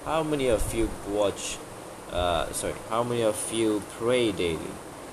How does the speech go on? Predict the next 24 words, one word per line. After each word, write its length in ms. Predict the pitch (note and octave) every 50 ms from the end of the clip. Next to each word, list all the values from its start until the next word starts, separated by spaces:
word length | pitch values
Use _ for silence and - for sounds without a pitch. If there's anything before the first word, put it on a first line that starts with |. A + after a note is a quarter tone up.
| - - - -
How 200 | - G2+ A2 A#2
many 300 | A#2 A#2+ B2 B2 B2 A#2+
of 320 | A#2 A2+ A2+ - - - -
you 220 | A#2 A#2 A#2 A#2
read 480 | A2+ A2+ G#2+ G2+ G#2+ A#2+ C3+ C#3 C3+ B2
the 100 | A2+ G2+
Bible 400 | F2+ G2 F#2 F2+ F2 F2+ F2+ F2
daily? 440 | E2+ F2+ E2 D#2+ D2+ - D2+ D#2+ D#2+ - - - - - - - -
How 220 | - G#2 A2+ B2
many 200 | B2 C3 C3 C3
of 300 | B2 A#2+ A2+ - - -
you 400 | A#2+ A#2+ B2+ B2+ B2+ B2 B2 - - - - - - - - - - -
jot 360 | - - B2 B2+ B2+ B2 B2 A#2+
down 240 | A#2+ A#2 B2 B2
the 80 | B2 A#2
things 580 | - - D3+ D3+ D3+ D3 C#3 B2+ A2 G2+ - G#2+
that 340 | A2 A2 G#2+ G2+ - - -
you, 520 | A2+ A#2 A#2+ A#2 A2+ A2 G#2 G#2+ G2+ F#2+ - - - - - - - - - G2+
that 260 | G#2+ G#2+ - - -
you 200 | A#2+ C3 C3+ B2 G#2+ F#2
get 420 | B2 B2 B2 - - - - - - - - -
as 220 | G#2 G#2+ G2+ G#2
an 60 | G#2
intuition 680 | G#2+ G#2 G2+ F#2+ - A#2+ B2 - - - F2+ F2 E2+